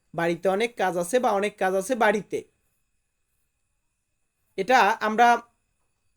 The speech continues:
সারা জীবন চেষ্টা করলেও বাংলার মতো নিজস্বভাবে কোনোদিনও ভাই বলতে পারবেন না। মানে পারবেন না এটা ভুল, পাঁচ বছর দশ বছর থাকতে হবে অন্তত, তারপরে আপনি বাং-, মানে নিজের মতো করে ভাষাটাকে বলতে পারবেন।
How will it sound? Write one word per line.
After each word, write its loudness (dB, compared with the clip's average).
সারা 0
জীবন -2
চেষ্টা -4
করলেও 2
বাংলার 0
মতো 0
নিজস্বভাবে -2
কোনোদিনও 0
ভাই 2
বলতে 2
পারবেন -2
না। -12
মানে 0
পারবেন 0
না 2
এটা 2
ভুল, 0
পাঁচ 2
বছর -2
দশ 0
বছর -2
থাকতে -6
হবে 0
অন্তত, -10
তারপরে -2
আপনি -2
বাং-, -4
মানে -2
নিজের 2
মতো 0
করে 2
ভাষাটাকে -4
বলতে -4
পারবেন। -10